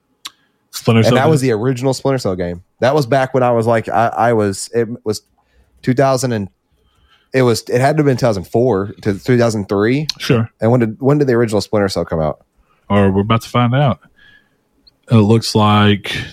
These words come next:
Speaker 1: two thousand two was the first one.
Speaker 2: Yeah, 'cause I would have, I, I go by things like where I was at, at school, like, uh, what school I was at 'cause of what friends
Speaker 1: Sure.
Speaker 2: I was hanging around.
Speaker 1: Also, there's way more than that. There's Splinter Cell, Pandora Tomorrow, Chaos Theory,
Speaker 2: Chaos Theory is
Speaker 1: Double
Speaker 2: the
Speaker 1: Agent, Conviction, and Blacklist.
Speaker 2: Yeah,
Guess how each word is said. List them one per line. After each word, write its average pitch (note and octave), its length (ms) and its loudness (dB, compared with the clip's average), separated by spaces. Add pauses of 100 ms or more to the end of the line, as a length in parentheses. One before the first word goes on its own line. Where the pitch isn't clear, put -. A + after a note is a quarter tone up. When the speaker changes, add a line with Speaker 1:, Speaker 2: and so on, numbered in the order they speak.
(140)
Speaker 1:
two B2 140 0
thousand A2+ 500 0
two A#2 320 2
was G2+ 160 2
the G2 120 -2
first F#2 280 -4
one. F#2+ 180 -4
Speaker 2:
Yeah, G2+ 320 0 (180)
'cause A#2+ 120 0
I A#2 140 2
would B2 120 0
have, A2+ 220 -6
I, A#2+ 180 0
I A#2+ 120 2
go C3+ 180 0
by B2+ 200 0
things G#2+ 380 -6
like G2+ 220 -2
where A2 160 2
I G2+ 80 2
was G2 180 0
at, G2 160 0
at E2+ 140 -4
school, F#2+ 480 -2
like, G#2 360 -2
uh, A2+ 60 2
what G#2+ 180 0
school A#2 160 0
I G#2 80 2
was G#2+ 120 -2
at A2+ 160 0
'cause A2 120 -6
of G#2 100 -2
what G2+ 160 0
friends G#2 180 0
Speaker 1:
Sure. G2+ 80 2
Speaker 2:
I - 20 0
was A2 100 -4
hanging A2+ 180 -2
around. A#2 320 0 (320)
Speaker 1:
Also, C#3+ 200 2
there's B2 200 2
way A2+ 160 2
more G#2+ 180 2
than G2+ 120 0
that. F#2 140 0
There's G2+ 160 0
Splinter C3 300 0
Cell, D3 400 0 (260)
Pandora A#2 380 2
Tomorrow, B2 560 0
Chaos A#2+ 380 0
Theory, B2+ 520 0
Speaker 2:
Chaos D#2+ 280 -2
Theory D#2+ 200 0
is D#2 60 0
Speaker 1:
Double A#2+ 240 2
Speaker 2:
the A#2+ 80 4
Speaker 1:
Agent, A#2+ 300 0
Conviction, G#2+ 420 -2
and G2 80 -2
Blacklist. F#2 600 -6
Speaker 2:
Yeah, C2 160 -2